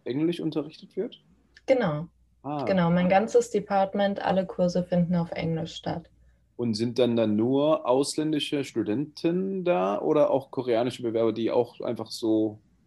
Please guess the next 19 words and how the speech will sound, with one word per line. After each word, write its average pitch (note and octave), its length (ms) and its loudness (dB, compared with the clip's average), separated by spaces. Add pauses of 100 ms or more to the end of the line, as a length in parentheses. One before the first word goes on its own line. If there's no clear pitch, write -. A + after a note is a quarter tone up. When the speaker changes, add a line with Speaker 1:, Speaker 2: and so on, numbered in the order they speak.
(160)
Speaker 1:
alles A2 220 -2
auf G2 80 -2
Englisch G#2 300 -2
haben G2 200 -4
wollen? G2 360 -6 (1080)
Speaker 2:
Auch G#3 300 0
Koreaner. F3 840 0 (260)
Ähm, F3+ 320 4
ich - 180 -4
muss A3+ 160 0
aber A#3 180 2
sagen, G3 240 0
in F3 200 4
meinen A3+ 300 2
Kursen A#3 760 2 (440)
sind G3+ 600 0
hauptsächlich F3+ 680 0
ausländische A3+ 760 0
Studenten, G3 1080 -4